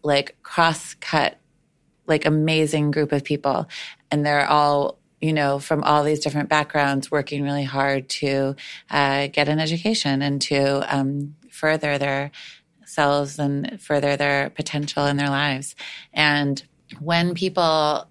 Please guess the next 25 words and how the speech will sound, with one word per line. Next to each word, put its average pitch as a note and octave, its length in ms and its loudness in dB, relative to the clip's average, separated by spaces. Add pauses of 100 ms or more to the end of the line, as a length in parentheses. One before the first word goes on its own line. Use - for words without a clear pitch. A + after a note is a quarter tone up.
come D#3+ 420 -2
specifically D#3+ 720 -4
from D3 340 -4 (360)
very D#3 720 2 (360)
low D3 300 2
S D3+ 240 0
E D3+ 40 2
S C#3+ 140 2
backgrounds D#3 600 2
with D3+ 160 -2
not D3 200 2
a D3+ 60 2
lot D3+ 160 2
of C#3 80 -6
support D3+ 560 0
for - 120 -2
education, G#3 680 0
maybe, A3 440 -2 (360)
it D#3+ 120 0
can F3 120 0
be F3 120 0
very D#3+ 260 2
difficult E3 680 -2
to C#3+ 640 0 (380)
be C#3+ 720 0